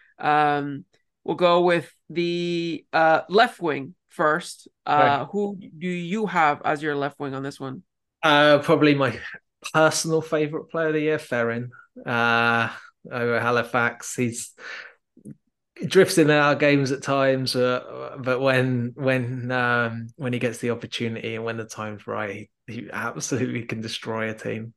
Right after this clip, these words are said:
Speaker 2: Um, <laughs> you know me, I'm, I, I've gone into this, uh, this season just,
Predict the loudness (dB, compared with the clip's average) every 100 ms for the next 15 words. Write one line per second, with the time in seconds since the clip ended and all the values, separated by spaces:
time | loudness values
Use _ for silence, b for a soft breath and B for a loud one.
0 | -12 -6 -4 -2 -4 -6 -10 -14 B B
1 | B B B _ _ -16 -16 -12 -4 0
2 | 4 6 6 8 8 8 6 6 2 0
3 | -10 _ -20 -18 -14 -2 4 6 6 4
4 | 6 6 6 4 2 2 -2 -4 0 2
5 | 2 2 0 -2 -2 0 2 2 2 0
6 | -2 -6